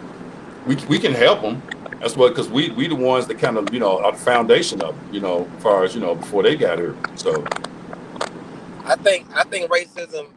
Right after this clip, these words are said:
Speaker 2: in its whole, I think it has to die out. You know what I'm saying? I think it all starts from even the Congress and the people who make the decisions in the House of Representatives and
Speaker 1: Okay.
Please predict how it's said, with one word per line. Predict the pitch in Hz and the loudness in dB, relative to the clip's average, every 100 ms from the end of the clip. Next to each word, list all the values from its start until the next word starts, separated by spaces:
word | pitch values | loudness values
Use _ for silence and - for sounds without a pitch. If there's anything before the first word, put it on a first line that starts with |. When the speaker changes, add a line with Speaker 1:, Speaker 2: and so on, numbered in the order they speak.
| _ - | _ -18
Speaker 2:
in | 135 | -14
its | 135 - | -14 -6
whole, | 160 175 160 | -2 -2 -2
I | 160 | -6
think | 175 165 | -8 -8
it | 160 | -6
has | 147 | -8
to | 120 - | -14 -12
die | 135 156 131 120 | -8 -6 -6 -8
out. | 110 _ _ _ _ _ _ _ _ _ _ | -14 _ _ _ _ _ _ _ _ _ _
You | - | -16
know | |
what | 135 | -14
I'm | 147 | -12
saying? | 139 139 | -10 -10
I | |
think | 165 170 143 | -10 -12 -12
it | 151 | -10
all | 160 165 160 | -8 -8 -10
starts | _ 175 165 - | _ -8 -8 -8
from | - - 170 | -8 -8 -12
even | 170 165 147 | -20 -18 -16
the | 135 _ | -18 _
Congress | 160 165 160 165 160 143 | -14 -12 -14 -16 -18 -20
and | |
the | 139 | -20
people | 170 160 151 | -20 -20 -20
who | 143 | -14
make | 151 156 135 | -14 -14 _
the | 135 | _
decisions | 127 _ 165 160 160 156 147 | _ _ -20 -20 -20 -20 -20
in | |
the | 131 151 | -18 -12
House | 156 156 | -12 -10
of | 156 | -8
Representatives | 151 135 143 160 156 156 156 156 139 | -8 -10 -14 -14 -16 -18 -10 -10 -10
and | 107 104 | -16 0
Speaker 1:
Okay. | 98 92 | 4 4